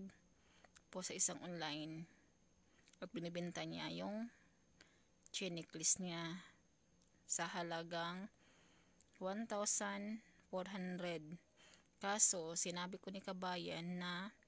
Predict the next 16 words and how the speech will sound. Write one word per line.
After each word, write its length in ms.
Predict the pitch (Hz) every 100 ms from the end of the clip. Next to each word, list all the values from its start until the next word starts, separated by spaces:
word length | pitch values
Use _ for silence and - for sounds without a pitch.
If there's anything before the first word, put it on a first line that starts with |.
| - - - - -
pwede 800 | 202 214 196 185 202 202 214 220 -
three 240 | 180 180
thousand 560 | - 180 180 190 185 185
three 160 | 175
hundred 400 | 185 185 175 170
fifty 320 | 180 196 - 175
kasi 400 | 190 - 202 185
yung 80 |
fifty 400 | - 196 - 196
real 240 | 196 190 185 180
din 400 | 165 147 156 175 - - - - - -
ibibigay 400 | 185 180 180 175
ko 80 | 180
sa 160 | 175
driver. 640 | 170 151 156 170 170 170 175 - - - - - - -
Kasi 160 | -